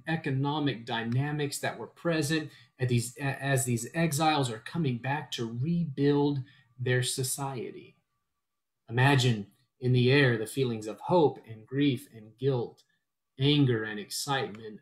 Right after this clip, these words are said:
Imagine the uncertainty. How long until the next empire comes along and destroys our infrastructure and dismantles our community? How long until that happens? What do we do with those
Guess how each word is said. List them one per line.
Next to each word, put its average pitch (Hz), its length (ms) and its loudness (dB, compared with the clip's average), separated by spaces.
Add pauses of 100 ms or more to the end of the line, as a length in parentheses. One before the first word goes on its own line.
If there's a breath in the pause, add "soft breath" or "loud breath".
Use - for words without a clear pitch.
Imagine 170 560 2
the 165 300 -2 (380)
uncertainty. 127 960 0 (760)
How 175 180 0
long 175 540 2 (580)
until 131 260 4
the 139 120 4
next 143 300 2
empire 127 440 2
comes 117 360 -6
along 110 360 -10 (680)
and 113 120 -8
destroys 120 840 0
our 110 220 -6
infrastructure 120 960 -4
and 110 180 -12
dismantles 131 880 -4
our 104 160 -8
community? 104 920 -14 (1040)
How 151 140 -4
long 156 340 2
until 104 320 -4
that 98 220 -10
happens? - 480 -14
What 160 120 8
do 185 60 8
we 175 100 10
do 202 140 10
with 175 160 8
those 160 320 6